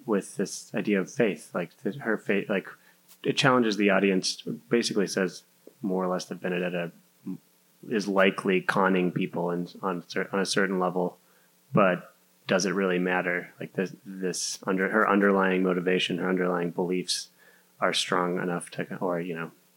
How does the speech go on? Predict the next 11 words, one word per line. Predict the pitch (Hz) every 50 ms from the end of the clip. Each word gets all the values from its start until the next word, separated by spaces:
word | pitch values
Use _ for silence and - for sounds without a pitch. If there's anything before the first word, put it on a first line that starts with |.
| _
sincere | - - - 101 85 - - 104 95 92
enough | 90 87 87 85 - -
to | - 92
kind | 87 95 92
of | 90 85
overcome | 92 95 90 90 87 - - 95 92 87 87 87 - _ _
whatever | - 98 95 98 92 95 92
lies | 87 90 87 87 87 87 -
she | - 98
might | 92 90 90 90
tell. | - - 92 87 92 87 -